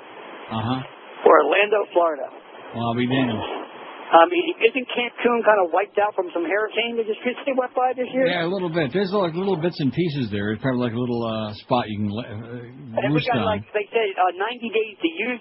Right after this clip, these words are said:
Speaker 2: it. So I'm like, you know,
Speaker 1: I heard they
Speaker 2: well
Speaker 1: also would like to send you to Pompeii, too. It'd be a lot of fun.
Speaker 2: <laughs> Yeah, I'm telling you. I was like, telling my wife, "It looks like we're going to Orlando unless we
Speaker 1: Yeah.
Speaker 2: go to Cancun and watch them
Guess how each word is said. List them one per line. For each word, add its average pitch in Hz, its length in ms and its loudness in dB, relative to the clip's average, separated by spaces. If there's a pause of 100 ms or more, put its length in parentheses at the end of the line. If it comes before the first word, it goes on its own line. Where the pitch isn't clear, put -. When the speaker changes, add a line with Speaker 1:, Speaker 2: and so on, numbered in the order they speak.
Speaker 2:
it. 165 200 2
So - 120 0
I'm 175 160 0
like, 160 280 0
you 185 80 6
know, 160 40 2
Speaker 1:
I 156 120 6
heard 208 80 2
they 180 40 0
Speaker 2:
well 214 160 6
Speaker 1:
also 220 160 -2
would 151 40 2
like 143 120 2
to 139 160 0
send 156 160 0
you 139 80 0
to 131 80 -2
Pompeii, 139 640 0
too. 180 160 2
It'd 113 80 -2
be 113 80 0
a 104 80 0
lot 104 100 0
of 98 140 -4
fun. 95 240 -2 (240)
Speaker 2:
<laughs> - 80 -10 (520)
Yeah, 247 160 -2
I'm 233 160 -2
telling 302 400 0
you. 170 80 -4
I - 640 0
was 214 80 -2
like, 226 160 0
telling 220 160 2
my 214 160 6
wife, 220 240 2
"It 214 80 -2
looks 233 80 -6
like 220 160 0
we're 220 80 2
going 214 200 -2
to 202 40 -4
Orlando 196 560 -2
unless 190 160 -6
we 120 160 4
Speaker 1:
Yeah. - 160 2
Speaker 2:
go - 0 -
to - 80 -6
Cancun 208 480 -2
and 190 80 0
watch 185 160 -6
them 175 80 0